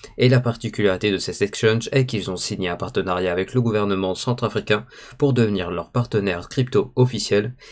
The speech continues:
et dans le cadre de ce partenariat, la plateforme conseillera le président sur la stratégie à mettre en place sur le secteur crypto.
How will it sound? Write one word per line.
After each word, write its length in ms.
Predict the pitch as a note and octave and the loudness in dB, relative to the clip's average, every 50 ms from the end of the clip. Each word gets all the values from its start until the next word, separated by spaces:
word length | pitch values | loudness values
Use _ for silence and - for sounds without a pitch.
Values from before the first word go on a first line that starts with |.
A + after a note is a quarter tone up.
| - - | -10 -6
et 120 | - F#2 | -6 -2
dans 200 | - - A#2+ A#2+ | 2 4 4 4
le 100 | B2+ B2 | 4 4
cadre 200 | A#2+ C3 A#2+ A2 | 4 4 4 4
de 80 | A2+ A2+ | 2 0
ce 100 | - A#2+ | -2 -2
partenariat, 680 | G#2 A2+ G#2+ G#2+ - G#2+ G2+ G#2 G2+ G#2 G#2+ A2 A2+ | -2 -2 -2 0 0 0 0 2 2 2 4 4 2
la 180 | - A2+ A#2+ A#2+ | 2 2 2 2
plateforme 460 | A#2+ A2+ G#2+ - - A2 G#2 G2+ G2+ | 2 2 0 0 2 0 0 0 0
conseillera 460 | - G#2+ G2+ - G2+ F#2+ F#2 F#2 F2+ | -4 -4 -4 -2 -2 -2 0 0 0
le 160 | F2+ F2+ G2 G#2 | 2 2 0 0
président 440 | - B2 A2+ G2+ G#2+ G#2+ G#2+ G#2+ G2+ | 2 2 0 0 0 0 0 0 0
sur 220 | - - - A#2+ | -2 -2 0 0
la 80 | A2 G#2+ | 0 0
stratégie 480 | - - G#2+ G2+ - F#2+ F#2 F#2 F#2+ | -2 -2 -4 -2 -4 -4 -4 -2 -4
à 80 | F#2 F2 | -2 -2
mettre 240 | F2+ F2 F2 - - | -4 -6 -8 -8 -10
en 80 | F2+ | -6
place 240 | E2 G#2 G#2+ A2+ A#2 | -2 0 0 0 0
sur 140 | - - C3+ | 0 0 0
le 80 | A2+ G#2 | 0 0
secteur 260 | - A2 G#2 - G#2 | -2 -2 -2 -2 -2
crypto. 280 | - G2+ F#2+ - - | -2 -2 -4 -4 -6